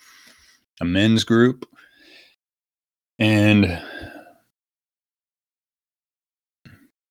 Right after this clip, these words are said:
you know, there's so many different things that we can try that we, I mean, I,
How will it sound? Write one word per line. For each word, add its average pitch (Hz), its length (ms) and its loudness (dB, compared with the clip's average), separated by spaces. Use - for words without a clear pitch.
you 147 120 2
know, 139 120 6
there's 120 200 0
so 160 140 0
many 143 200 0
different 98 360 -6
things 120 260 0
that 82 100 -4
we 90 120 -6
can 82 180 -8
try 95 560 -4
that 80 260 -6
we, 87 520 -4
I 104 80 2
mean, 98 160 2
I, 95 240 0